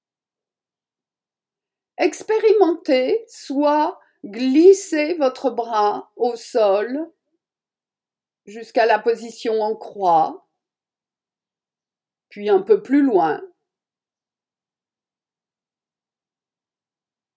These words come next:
On peut aller jusqu'à l'oblique, on peut aller jusqu'à ce que le bras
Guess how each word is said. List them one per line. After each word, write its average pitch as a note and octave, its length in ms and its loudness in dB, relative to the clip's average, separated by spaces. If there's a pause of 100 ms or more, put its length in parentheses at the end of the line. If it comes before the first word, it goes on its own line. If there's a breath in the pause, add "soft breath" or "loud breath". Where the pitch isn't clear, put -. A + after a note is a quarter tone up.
(1000)
On F#3 100 -4
peut G3 140 -2
aller G3 200 2
jusqu'à G3+ 340 -4
l'oblique, D#4 480 0
on - 120 -4
peut - 80 -2
aller G#3+ 220 0
jusqu'à D#4 380 -2
ce E4+ 60 -10
que F4 80 0
le D4 140 2
bras D4+ 460 -2